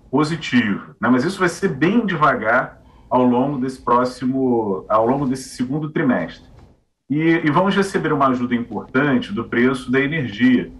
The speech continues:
que tá previsto uma revisão da bandeira tarifária em maio.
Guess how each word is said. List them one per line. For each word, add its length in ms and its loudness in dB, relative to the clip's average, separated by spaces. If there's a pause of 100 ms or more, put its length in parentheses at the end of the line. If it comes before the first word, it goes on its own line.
(220)
que 80 0
tá 140 0
previsto 640 0
uma 100 2
revisão 580 2
da 80 0
bandeira 380 2
tarifária 520 0
em 80 -2
maio. 460 -2